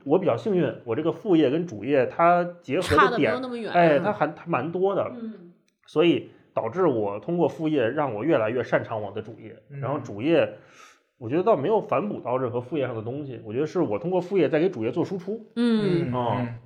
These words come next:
Speaker 1: 这是一点。然后你说，然后后边是喜欢程度嘛。
Speaker 2: 嗯。
Speaker 3: 对。
Speaker 1: 喜欢程度给七分儿是因为整个就是对知识付费的这个事情，我一直是持保留态度的。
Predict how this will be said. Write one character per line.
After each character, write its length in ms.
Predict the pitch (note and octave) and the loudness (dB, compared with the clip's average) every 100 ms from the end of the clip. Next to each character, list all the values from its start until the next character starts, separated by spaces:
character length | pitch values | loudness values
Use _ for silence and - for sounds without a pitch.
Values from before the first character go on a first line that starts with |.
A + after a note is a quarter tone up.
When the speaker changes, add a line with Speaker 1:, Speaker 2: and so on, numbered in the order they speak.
| - | -4
Speaker 1:
这 160 | A#3+ G3+ | -2 0
是 100 | G#2+ | -4
一 80 | |
点。 220 | G2 G#2 A2+ | -8 -10 -4
然 140 | C#3+ | 0
后 100 | G#3 | 0
你 140 | B2+ | 0
说， 200 | G#2+ D#3+ D#3+ | -2 0 2
然 120 | F3 | 2
后 60 | |
后 120 | F#3 G#3+ | 4 2
边 220 | F3 D3+ | 2 0
是 80 | C#3+ | -6
喜 220 | - A#2 | -10 -10
欢 120 | B2+ | -8
程 160 | B2+ C3 | -6 -4
度 140 | A3+ | -2
嘛。 200 | B2+ - - | -2 -6 -12
Speaker 2:
嗯。 80 | |
Speaker 3:
对。 240 | D3 B2+ A#2 - | -8 -8 -8 -8
Speaker 1:
喜 100 | C3+ | -4
欢 80 | A#2 | 0
程 140 | F3+ | 4
度 100 | F#3+ | 4
给 140 | F3 G#2 | 2 -4
七 180 | - | -4
分 140 | D#3+ E3+ | -2 0
儿 20 | |
是 100 | D#3+ | 0
因 140 | E3 | -2
为 240 | E3+ E3+ E3+ _ _ _ | 0 -2 -6 _ _ _
整 180 | A2+ G#2 | -6 -2
个 460 | E3+ F#3+ A#2 G#2 - _ _ | 2 4 4 2 -6 _ _
就 80 | D3 | -6
是 80 | C#3+ | -2
对 140 | D3+ | -2
知 140 | C#3 | 0
识 100 | A3 | 0
付 100 | G#3+ | 0
费 200 | G#3 C#4 | 2 2
的 80 | C3+ | 2
这 80 | A2 | 0
个 100 | G#2+ | -2
事 160 | - A2 | -6 -10
情， 260 | G#2 G2+ | -8 -8
我 140 | G2+ A2 | -8 -8
一 100 | A2+ | -10
直 220 | A#2+ C#3 | -8 -8
是 80 | C#3 | -10
持 260 | - A#2 | -10 -8
保 140 | - G2+ | -4 -6
留 140 | G2+ | -4
态 200 | A#2 D#3+ | 0 0
度 60 | |
的。 140 | G#2+ | -2